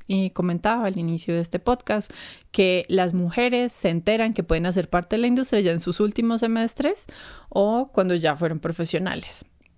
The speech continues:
Y eso tiene que ver también con el derecho al juego. ¿Cómo son los juegos de las mujeres usualmente?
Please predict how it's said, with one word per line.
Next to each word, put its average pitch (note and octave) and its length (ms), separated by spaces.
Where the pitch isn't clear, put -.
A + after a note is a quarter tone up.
Y A3+ 100
eso G#3 180
tiene G#3 300
que G#3+ 160
ver G3 160
también F3+ 320
con F3 200
el F3 100
derecho - 340
al - 80
juego. G#3 280
¿Cómo B3+ 340
son G3+ 260
los F3+ 160
juegos F3 420
de F3+ 140
las E3+ 180
mujeres E3+ 480
usualmente? F3+ 720